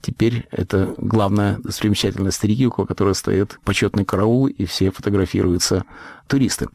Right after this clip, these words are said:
Но я хотел сказать о двух художниках, которых я не знал. Об одном из них я слышал. Это Вальдемарис Ирбе. Это латышский пиросмани. О, или латышский зверь. Он был такой бездомный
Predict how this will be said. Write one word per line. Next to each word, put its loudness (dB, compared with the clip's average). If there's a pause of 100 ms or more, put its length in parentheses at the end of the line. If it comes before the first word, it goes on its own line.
(340)
Но 4
я 4
хотел 0
сказать 0
о -4
двух 2
художниках, 0
которых 0
я 2
не 4
знал. 0 (160)
Об -2
одном 4
из 2
них 0
я 2
слышал. -2 (420)
Это 2
Вальдемарис 2
Ирбе. 0 (260)
Это 0
латышский -2
пиросмани. -2 (680)
О, 2
или 4
латышский 0
зверь. 2
Он 0
был 2
такой 0
бездомный 2